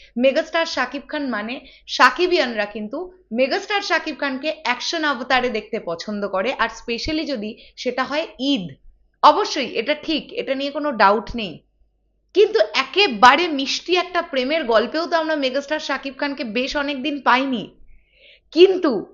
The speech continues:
নায়িকা হতে হবে কিন্তু মনের মতন, এটাও একটা চাওয়া থাকলো।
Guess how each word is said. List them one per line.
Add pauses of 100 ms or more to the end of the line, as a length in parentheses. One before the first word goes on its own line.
(100)
নায়িকা
হতে
হবে
কিন্তু
মনের
মতন,
এটাও
একটা
চাওয়া
থাকলো।